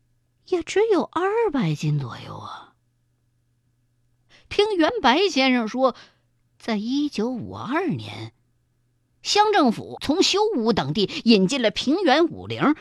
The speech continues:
和徐州四三八两个麦子新品种。五四年，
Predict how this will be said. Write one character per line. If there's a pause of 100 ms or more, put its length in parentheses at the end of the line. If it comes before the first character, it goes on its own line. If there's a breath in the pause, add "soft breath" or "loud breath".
(120 loud breath)
和
徐
州
四
三
八
两
个
麦
子
新
品
种。 (840 soft breath)
五
四 (100)
年，